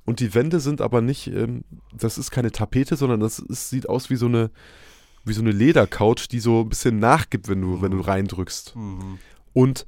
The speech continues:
Speaker 1: dann sind da natürlich auch noch so ein paar braune Punkte drauf, denn sie hat ja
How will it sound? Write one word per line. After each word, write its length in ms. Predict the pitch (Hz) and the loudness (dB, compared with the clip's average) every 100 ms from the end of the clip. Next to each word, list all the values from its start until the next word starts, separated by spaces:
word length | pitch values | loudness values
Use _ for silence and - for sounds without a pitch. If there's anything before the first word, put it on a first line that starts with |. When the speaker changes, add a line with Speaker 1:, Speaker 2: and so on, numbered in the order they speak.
| - | -8
Speaker 1:
dann 220 | - 107 120 | 0 2 2
sind 160 | 143 | 0
da 80 | 139 | 2
natürlich 380 | 120 110 131 113 | 2 2 0 0
auch 100 | 107 | 0
noch 140 | 113 | 0
so 80 | 110 | -2
ein 80 | 104 | 0
paar 180 | 110 95 | 0 0
braune 320 | 95 104 104 | 4 4 4
Punkte 360 | - 160 - 87 | 2 0 0 -4
drauf, 340 | - 98 113 | 2 2 2
denn 160 | 107 98 | 0 0
sie 100 | 101 | -2
hat 120 | - | 0
ja 240 | 95 92 | 0 0